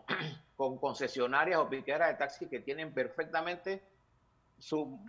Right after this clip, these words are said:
su forma de trabajar, eh, como plataformas. Además hay mucha, pero hay mucha, hay una gran cantidad de, de personas, de taxistas serios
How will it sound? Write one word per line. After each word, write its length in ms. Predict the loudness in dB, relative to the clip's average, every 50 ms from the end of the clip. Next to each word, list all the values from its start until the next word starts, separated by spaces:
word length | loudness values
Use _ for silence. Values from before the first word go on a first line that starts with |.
| -14 -12
su 120 | -8 -4
forma 240 | -2 2 4 6 6
de 40 | 6
trabajar, 720 | 8 8 8 10 10 10 8 8 8 6 6 2 -2 -8 -18 -20 _ _ _ _ _ _ _ _ _ _ _ _
eh, 260 | -2 0 0 0 0
como 260 | 0 0 0 0 0
plataformas. 920 | 2 4 4 4 4 4 2 2 0 -2 -2 -2 -2 -4 -8 -8 -10 -14 -2 4
Además 400 | 4 6 6 6 6 6 6 6
hay 160 | 6 4 2
mucha, 440 | 0 -2 -6 -6 -6 -4 -4 -4 -4
pero 160 | 0 0 2
hay 120 | 0 0 0
mucha, 360 | -4 -8 -10 -6 -6 -4 -4 -2 0 0
hay 160 | 0 0 -2 -4
una 140 | -6 -4 -4
gran 240 | -2 -4 -4 -4 -6
cantidad 580 | -6 -6 -6 -8 -10 -8 -6 -2 2 2 4
de, 220 | 4 4 2 0 0
de 160 | -2 -2 -2
personas, 560 | -2 -4 -6 -6 -6 -6 -4 -4 -2 -2 -2
de 100 | -2 -2
taxistas 680 | -2 -2 -2 -2 -4 -8 -12 -6 -4 -4 -4 -4 -4 -4
serios 540 | -4 -2 -2 -2 -2 -2 -4 -4 -6 -10